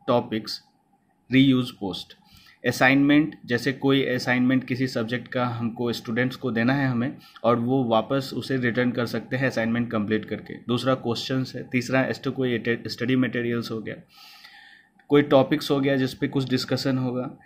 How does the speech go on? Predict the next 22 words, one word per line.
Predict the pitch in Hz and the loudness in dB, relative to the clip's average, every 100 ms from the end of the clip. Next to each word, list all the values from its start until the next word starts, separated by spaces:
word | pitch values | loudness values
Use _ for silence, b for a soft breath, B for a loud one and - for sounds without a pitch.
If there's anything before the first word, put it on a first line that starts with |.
| B | B
या | 120 127 | 4 4
फिर | 156 143 - | 4 0 -2
कुछ | 151 147 - - | -4 -4 -6 -10
reuse | 135 127 151 170 143 147 151 | -4 2 2 4 4 4 4
post | 147 135 139 - - _ - | 2 -2 -2 -4 -18 _ -8
है, | 127 120 - - | -4 -4 -6 -4
कहने | 120 127 | 0 0
का | 135 | 2
मतलब | 131 135 127 | 2 0 0
जो | 127 | 4
आपने | 120 131 | 4 2
पहले | 127 - 113 120 131 | -4 -4 -2 0 0
से | 139 | -2
जो | 131 127 | -2 -4
post | 123 127 - | -4 -6 -4
डाल | 117 117 127 | 2 2 2
रखा | 120 117 | 0 -4
है | 131 | -4
उनको | 156 127 131 | -2 0 2
यूज़ | 113 101 | 2 0
करना | - 90 90 | -4 -8 -8
है। | 90 | -10